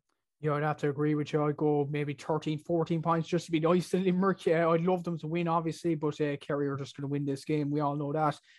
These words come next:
And, uh, going on to the next game, actually, now that you mentioned, like, getting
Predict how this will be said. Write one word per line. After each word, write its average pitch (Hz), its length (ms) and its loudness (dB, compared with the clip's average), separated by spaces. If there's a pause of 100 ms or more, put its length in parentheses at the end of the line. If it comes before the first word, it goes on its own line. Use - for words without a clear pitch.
(260)
And, 175 300 6
uh, 196 220 8
going 233 260 6
on 269 120 6
to 233 80 -2
the 202 80 2
next 226 260 2
game, 190 160 0
actually, 190 640 0
now 240 180 6
that 220 140 -6
you 202 60 -4
mentioned, 196 520 -4
like, 170 200 2
getting 170 340 2